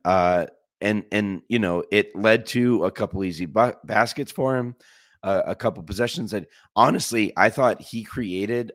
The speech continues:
a couple travels that weren't called, and, sorry, a, a carry that wasn't called. Um, and, and, you know, those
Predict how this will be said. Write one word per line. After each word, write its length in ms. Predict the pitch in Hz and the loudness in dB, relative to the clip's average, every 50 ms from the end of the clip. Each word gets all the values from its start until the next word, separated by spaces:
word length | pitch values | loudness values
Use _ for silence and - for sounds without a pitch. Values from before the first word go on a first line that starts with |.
| - | -10
a 80 | - 104 | -10 -10
couple 300 | - - 113 - 113 107 | -6 -6 -6 -6 -6 -8
travels 460 | - - 107 98 110 120 131 135 - | -4 0 0 0 2 0 -2 -4 -4
that 100 | 117 87 | -6 -6
weren't 300 | 76 95 117 120 98 - | -4 -4 -4 -4 -4 -6
called, 400 | - - 92 92 101 120 - - _ _ _ _ _ _ _ _ | -2 0 2 2 2 2 0 -4 _ _ _ _ _ _ _ _
and, 340 | 90 92 95 95 98 90 - _ _ _ _ _ _ _ _ | -10 -8 -8 -8 -10 -12 -16 _ _ _ _ _ _ _ _
sorry, 480 | - - 101 101 95 78 73 65 - _ | -10 -6 -4 -4 -4 -4 -8 -12 -12 _
a, 120 | 95 104 101 87 - | -2 -2 -2 -2 -2
a 120 | 90 98 87 | -2 -4 -4
carry 600 | - - - 120 120 120 117 101 87 85 82 - _ - - _ _ _ | -4 -4 -2 0 0 2 0 0 -2 -4 -6 -12 _ -20 -20 _ _ _
that 100 | 123 113 | -2 0
wasn't 400 | 95 92 110 120 117 131 104 80 | 2 2 0 2 2 -2 -6 -6
called. 380 | - 101 101 101 107 120 156 - _ _ _ _ _ _ _ _ _ _ _ | -2 2 4 4 4 2 0 -4 _ _ _ _ _ _ _ _ _ _ _
Um, 540 | 104 101 101 101 98 98 95 95 90 76 - _ _ _ _ _ _ - | -2 0 2 2 0 0 -2 -4 -8 -10 -12 _ _ _ _ _ _ -4
and, 460 | 87 101 104 101 101 101 101 92 - _ _ | -2 0 0 0 0 -2 -4 -6 -8 _ _
and, 360 | - 104 104 104 104 98 - - | -4 -2 -2 -2 -2 -6 -8 -6
you 120 | - 120 117 | -4 -2 -2
know, 360 | 101 90 87 85 80 80 71 _ _ _ _ 78 - _ | 0 -2 -2 -4 -6 -10 -16 _ _ _ _ -20 -12 _
those 440 | - 95 107 131 - 151 - - | 0 2 2 2 0 -2 -6 -10